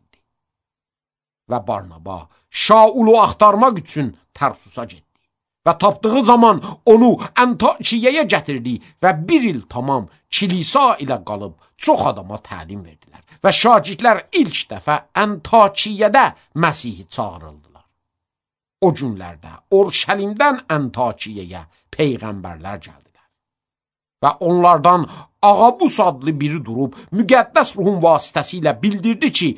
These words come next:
bütün Rum dünyasına böyük bir qəhdi gələcək. Və bu, Klodiosun dövranında baş verdi. Və şagirdlər qərar verdilər ki,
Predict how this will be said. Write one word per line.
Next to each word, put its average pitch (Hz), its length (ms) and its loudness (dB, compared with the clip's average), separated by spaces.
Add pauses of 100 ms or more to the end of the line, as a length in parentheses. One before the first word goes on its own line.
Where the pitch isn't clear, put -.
(160)
bütün 269 560 0
Rum 180 440 2
dünyasına 120 800 -6 (160)
böyük 269 580 2
bir 151 200 -6
qəhdi - 440 -10
gələcək. 87 440 -18 (1080)
Və 120 160 -6
bu, 104 340 -8 (400)
Klodiosun 196 840 2
dövranında 117 720 -4
baş - 260 -6
verdi. - 260 -20 (1400)
Və 117 80 -8
şagirdlər 127 720 -4
qərar 175 340 2
verdilər 170 400 -2
ki, 156 140 -6